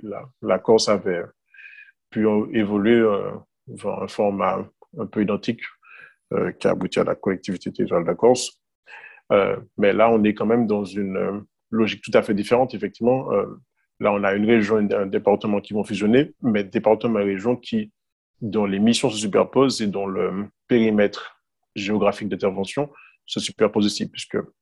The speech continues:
le Conseil régional, euh, de Martinique, d'autre part, avait des compétences qui, euh, se déclinaient sur, euh,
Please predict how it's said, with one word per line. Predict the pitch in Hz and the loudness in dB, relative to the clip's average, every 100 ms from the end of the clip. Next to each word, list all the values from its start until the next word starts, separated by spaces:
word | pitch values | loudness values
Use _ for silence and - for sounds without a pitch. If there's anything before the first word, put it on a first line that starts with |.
| - | -6
le | 95 | -2
Conseil | 113 110 107 | 0 2 2
régional, | 101 95 90 95 - - | 2 0 0 -6 -12 -8
euh, | 104 98 98 | -4 -4 -4
de | |
Martinique, | 98 95 104 92 | -4 -4 -4 -6
d'autre | - | -6
part, | 95 123 135 151 - - _ - | 2 4 2 -2 -14 -20 _ -4
avait | 139 151 | 0 2
des | 147 | 2
compétences | - 135 107 117 127 123 - | 2 0 0 2 0 0 -6
qui, | - 104 | -4 -2
euh, | 98 90 101 - - | 0 -2 -6 -12 -8
se | - | 0
déclinaient | 107 104 - 107 120 | 2 2 2 4 4
sur, | - - 101 101 | 4 -2 -2 -2
euh, | 98 | -6